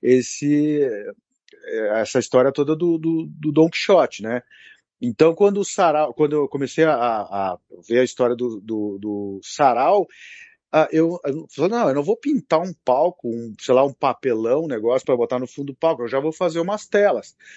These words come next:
Só que o que era pra botar lá quatro, cinco telas, daí, "Ah, vamos fazer uma exposição, é melhor." Então, daí a gente bota em vários ambientes da escola.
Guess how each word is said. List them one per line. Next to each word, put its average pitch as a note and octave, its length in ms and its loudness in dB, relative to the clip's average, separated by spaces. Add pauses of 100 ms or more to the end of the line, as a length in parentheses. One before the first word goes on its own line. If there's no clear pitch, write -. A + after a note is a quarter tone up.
(200)
Só E3+ 220 4
que - 100 -20
o - 20 -12
que F#3 120 2
era D#3+ 160 4
pra D3+ 100 -2
botar C3+ 220 -2
lá C#3+ 100 2
quatro, C#3+ 460 -2
cinco A#2 400 -8
telas, D#3 440 2
daí, C#3 380 0
"Ah, D#3+ 160 2
vamos C#3+ 160 0
fazer D3+ 200 -2
uma D3+ 120 -4
exposição, D3 760 0 (320)
é B2+ 120 0
melhor." D3+ 340 4
Então, C3+ 220 -8
daí D3 100 0
a D3+ 40 0
gente D3 200 -10
bota D3 220 0
em C#3+ 200 -10
vários D3+ 460 0 (420)
ambientes C#3 460 2
da D3+ 140 2
escola. D3 520 -2